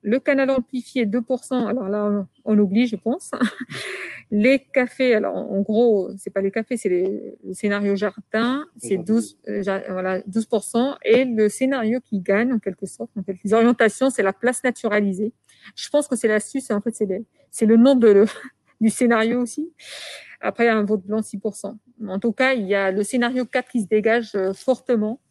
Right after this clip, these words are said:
Speaker 1: euh, voilà, de, voilà, de, de votre vote. Merci pour, pour ce vote. Alors, du coup, ce que je vous propose là, c'est de passer, euh, au troisième secteur, parce que, voilà, on a, on a beaucoup de, beaucoup de choses à,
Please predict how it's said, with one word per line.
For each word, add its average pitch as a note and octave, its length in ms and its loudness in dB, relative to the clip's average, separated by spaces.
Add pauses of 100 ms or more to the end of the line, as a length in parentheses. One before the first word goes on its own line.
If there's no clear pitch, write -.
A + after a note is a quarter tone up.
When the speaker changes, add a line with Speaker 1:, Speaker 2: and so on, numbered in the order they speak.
(400)
Speaker 1:
euh, F#3 840 0
voilà, G#3+ 260 -2
de, G3 200 -4 (640)
voilà, A3 240 0
de, F#3+ 200 -10
de G#3+ 120 0
votre A#3 340 0
vote. F3+ 400 -6 (140)
Merci B3 440 2
pour, G#3 440 0
pour G#3+ 140 -4
ce G#3+ 100 -4
vote. F#3 180 -2
Alors, F#3 280 0
du G#3 120 -8
coup, D4 100 -4
ce - 80 -12
que D4 100 -8
je C4+ 80 0
vous C4 80 -2
propose C4+ 440 0
là, C4+ 260 2 (460)
c'est B3 140 0
de B3 140 2
passer, C4+ 720 -2
euh, F#3 420 0
au G3 560 -2
troisième C4+ 420 0
secteur, A#3 520 0
parce B3+ 180 -14
que, G3 240 -10
voilà, G3 240 -2
on B3 80 0
a, - 100 -4
on G#3 40 2
a G3+ 80 4
beaucoup A#3 260 0
de, G#3+ 220 0
beaucoup A3+ 240 0
de A3 80 -4
choses A#3+ 320 2
à, - 180 0